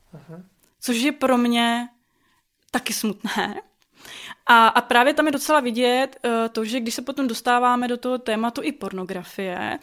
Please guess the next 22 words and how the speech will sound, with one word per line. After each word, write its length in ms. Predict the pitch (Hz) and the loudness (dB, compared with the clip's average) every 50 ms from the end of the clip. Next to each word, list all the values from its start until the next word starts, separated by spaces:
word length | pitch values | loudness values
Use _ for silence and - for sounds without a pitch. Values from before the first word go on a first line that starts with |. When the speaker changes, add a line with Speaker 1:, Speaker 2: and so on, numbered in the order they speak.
| - - - - | -12 -18 -16 -12
Speaker 2:
tak 180 | - 220 208 | -10 -8 -6
je 60 | 277 254 | -4 -4
vidět, 240 | 254 254 240 285 | -2 -2 0 0
že 140 | 262 294 311 | 0 0 -2
často 300 | - 277 247 - - 294 | -2 -4 -4 -4 -6 -6
si 160 | 269 - 285 | -6 -4 -4
to 120 | 285 - 294 | -2 0 0
jakoby 380 | 285 269 254 - 285 240 285 | 0 0 0 -2 -4 -4 -4
z 100 | 285 - | -4 -2
toho 240 | - 277 247 226 202 | -2 -2 -2 -2 -4
přijmuli. 500 | - - - 196 180 185 - - - - _ _ _ _ _ _ - | -6 -8 -10 -10 -10 -10 -12 -12 -16 -18 _ _ _ _ _ _ -2
Různě 360 | 226 285 277 254 285 285 277 | 0 0 2 4 4 2 2
ty, 280 | - - 285 285 277 - - | 2 2 0 0 0 -2 -6
ty 60 | - | -10
fantazie 640 | - - 294 277 262 294 269 233 254 262 247 247 - | -4 -2 -2 0 0 0 0 0 2 2 4 4 2
a 120 | - 269 | 2 2
já 140 | 277 285 277 | 2 0 0
furt 140 | - 302 294 | -2 -4 -4
tam 200 | - 320 320 311 | -2 -2 -2 -2
koukám 400 | - 294 277 285 - 285 285 277 | -2 -2 -2 0 0 0 0 0
na 100 | 269 262 | -2 -4
to, 240 | 269 277 269 269 | -4 -6 -6 -6